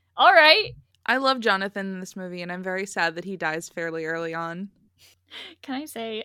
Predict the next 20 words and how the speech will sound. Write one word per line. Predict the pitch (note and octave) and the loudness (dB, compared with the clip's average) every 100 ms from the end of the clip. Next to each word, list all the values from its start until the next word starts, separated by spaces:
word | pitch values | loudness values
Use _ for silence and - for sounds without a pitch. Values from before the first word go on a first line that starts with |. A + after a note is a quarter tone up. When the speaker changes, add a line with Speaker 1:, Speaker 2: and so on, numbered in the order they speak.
| _ | _
Speaker 1:
I, | - A3+ B3 C4 C4+ - - | -2 0 -2 -6 -8 -10 -6
um, | G#3+ G3+ G3 G3 G3+ _ _ _ _ _ _ _ _ | -4 -4 -6 -8 -10 _ _ _ _ _ _ _ _
so | - A#3 A3+ - | -4 -2 -2 -4
for | - A#3 | -6 -4
those | A#3+ C#4+ | 0 0
Speaker 2:
Speak, | C#4+ | 0
Speaker 1:
who | |
don't | G#3 F#3+ | 0 -2
Speaker 2:
speak | - F#4 A4 | 0 0 4
your | A4 | 2
truth. | F#4 A#3 D#3+ F3 - - | 4 0 0 -2 -10 -18
Speak | - C4 A#3+ | -12 -10 -8
your | C#4 | -8
truth. | G3 D#3 F3+ _ _ | -8 -8 -12 _ _
Speaker 1:
For | - C4 | -6 -2
those | C#4 D4 | 0 0
who | F#4+ | 0
don't | C4 C4 A3 | 0 0 0
know | G#3+ | -2
me, | G#3+ F3+ | -2 -8